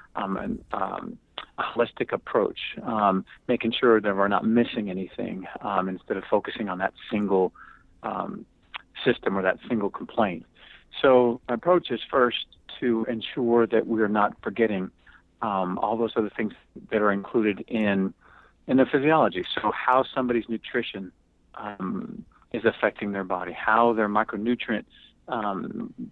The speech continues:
levels are, um, affecting their body, along with the usual standard medical, uh, physician labs that we get. Um, we also have to get some of the things that we, that we don't usually think of.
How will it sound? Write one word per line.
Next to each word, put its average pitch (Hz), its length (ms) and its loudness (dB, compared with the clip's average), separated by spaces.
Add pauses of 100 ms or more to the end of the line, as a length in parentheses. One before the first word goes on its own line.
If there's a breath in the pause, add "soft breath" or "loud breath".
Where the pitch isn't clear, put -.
(220)
levels 107 500 2
are, 101 420 2 (420 loud breath)
um, 107 380 -6
affecting 107 400 -2
their 98 120 -2
body, 92 440 -6 (420 soft breath)
along 180 500 4
with 147 160 4 (100)
the 233 80 -4
usual 170 600 -8 (140)
standard 113 500 0
medical, 120 640 2 (400)
uh, 98 240 -6 (120)
physician 120 520 0
labs 110 380 0
that 131 80 2
we 143 120 0
get. 101 320 -2 (460 loud breath)
Um, 120 280 2
we 117 120 4
also 170 340 4
have 160 160 4
to 156 180 -6
get 123 220 6 (100)
some 127 120 0
of 127 100 2
the - 60 -6
things 117 200 0
that 113 80 -10
we, 104 160 -4 (260)
that 113 160 -2
we 113 220 2
don't 120 220 0
usually 117 400 -6
think 120 260 0
of. - 200 -2